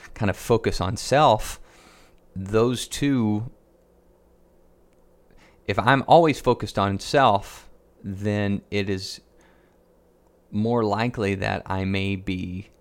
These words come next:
anxious. If I'm focused on others, then I'm not so, I'm not even worried about how I'm gonna look. Like most people with this condition,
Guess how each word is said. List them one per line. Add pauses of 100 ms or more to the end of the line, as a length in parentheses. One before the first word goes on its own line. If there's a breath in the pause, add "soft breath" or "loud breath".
anxious. (400 soft breath)
If
I'm
focused
on (280)
others, (960 soft breath)
then (100)
I'm
not
so,
I'm
not
even
worried
about
how
I'm
gonna
look. (2000 loud breath)
Like
most
people
with
this
condition,